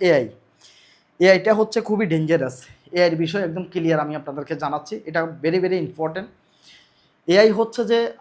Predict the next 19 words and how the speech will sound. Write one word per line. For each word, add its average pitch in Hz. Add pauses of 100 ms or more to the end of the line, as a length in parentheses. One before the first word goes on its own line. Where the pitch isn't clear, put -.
আপনার 196 (100)
যদি 202 (120)
মনিটাইজেশন 165 (100)
যদি 190 (120)
চালু 156 (100)
থাকে 151 (360)
তখন 165
যে 175
আপনি 160 (220)
এআইয়ের 160 (640)
ভিডিও 160
টিডিও 147 (100)
দিতে 139
পারবেন 202 (120)
তাদেরকে 160 (140)
ইনকাম 160
দেওয়ার 127
মাধ্যমে। 110 (880)
এআইয়ের 190